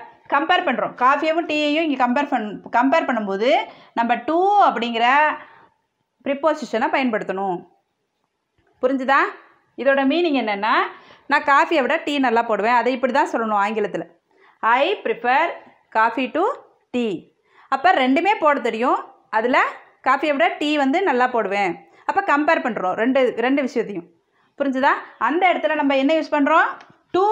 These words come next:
அப்படிங்கிற ப்ரிப்போசிஷனை யூஸ் பண்றோம். அடுத்த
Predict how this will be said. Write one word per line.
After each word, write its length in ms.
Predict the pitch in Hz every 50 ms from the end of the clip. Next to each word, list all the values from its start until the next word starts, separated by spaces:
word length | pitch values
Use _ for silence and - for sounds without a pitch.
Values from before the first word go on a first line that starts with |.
| 427 339
அப்படிங்கிற 320 | 233 240 240 233 220 214
ப்ரிப்போசிஷனை 580 | 214 233 226 - 254 247 240 - - 220 254 330 415 - - -
யூஸ் 200 | 233 233 - -
பண்றோம். 240 | 180 165 165 - - _ _ _ _ _ _ _ _ _ _ _ _ _ _ _
அடுத்த 480 | 262 269 330 359 370 392 392 415 453